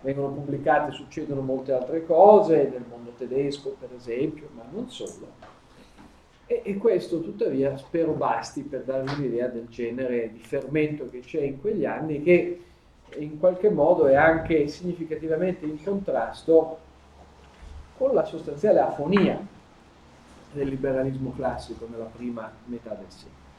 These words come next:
Ora, che cosa non c'è, che cosa manca in questi autori?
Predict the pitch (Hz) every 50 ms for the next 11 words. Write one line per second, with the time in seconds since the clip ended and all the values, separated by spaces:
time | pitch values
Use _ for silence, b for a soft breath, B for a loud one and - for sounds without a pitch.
0 | B B B B B B B B B B B - - - - 254 226 202 - -
1 | - - - - 302 311 302 294 254 254 226 - - - 185 180 214 262 262 247
2 | 214 - - 160 120 101 - - - 175 - - 247 240 - 226 190 185 190 180
3 | 160 139 123 123 - - - 131 120 - - - - 135 135 131 - - 131 120
4 | 110 - - 117 107 107 - - 85 80 - 98